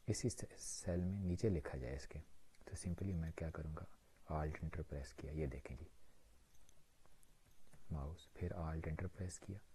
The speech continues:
और पेपर, ये देखिए। फिर अगर कुछ लिखना है Alt Enter Scanner,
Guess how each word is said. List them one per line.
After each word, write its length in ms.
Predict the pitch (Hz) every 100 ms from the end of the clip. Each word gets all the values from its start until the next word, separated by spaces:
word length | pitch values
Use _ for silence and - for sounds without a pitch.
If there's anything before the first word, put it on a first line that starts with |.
| - - - - - 73
और 100 | 71
पेपर, 360 | 71 69 - 95 - - - - - - - - - - - - - - - - - - - - - - - -
ये 80 | -
देखिए। 280 | - - - -
फिर 200 | 92 95
अगर 200 | 92 95
कुछ 260 | 90 -
लिखना 220 | 87 - 85
है 60 |
Alt 300 | 73 71 73
Enter 280 | 69 - 98 - - - - - -
Scanner, 500 | - - 69 78